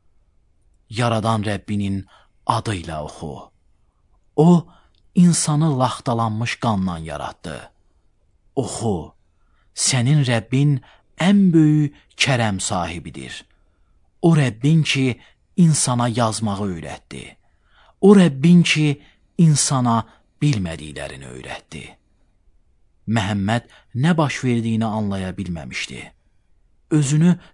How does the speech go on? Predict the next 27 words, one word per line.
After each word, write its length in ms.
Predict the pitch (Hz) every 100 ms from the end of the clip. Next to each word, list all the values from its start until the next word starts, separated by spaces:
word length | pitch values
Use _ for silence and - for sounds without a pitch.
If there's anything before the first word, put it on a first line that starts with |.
| _
dərhal 400 | 185 202 147 165
mağaradan 580 | 147 131 123 117 107 110
çölə 280 | - 107 87
atdı. 420 | - - - 71 67 _ _ _ _ _ _ _ _ _ _ 113
Bu 100 | 120
qədər 380 | 110 107 104 -
qorxu 320 | 95 - 123
və 120 | 120 104
həyəcan 440 | 104 92 131 135 - - _
ona 240 | 165 139 139
pis 320 | - 147 -
təsir 380 | - 80 - 76
etmişdi. 440 | - 76 - 73 - - _ _ _ _ _ _ _ _ _ _ _ _
Bu 100 | 120 117
vəziyyətdən 600 | 113 107 104 - 117 110
qurtulmaq 540 | 110 - 104 113 123
üçün 340 | - 131 120 117 - _ _
bir 140 | 190 190
an 140 | 156
əvvəl 380 | 139 113 131 131 120
evinə 220 | 107 104
getmək 360 | 90 87 92 82
istəyirdi. 520 | - - 73 67 71 65 - _ _ _ _ _ -
Xanımı 400 | - 117 101 117
Xədicənin 680 | - 110 107 104 104 113 117
yanına 320 | 104 98 110
getmək, 460 | 107 - 117 127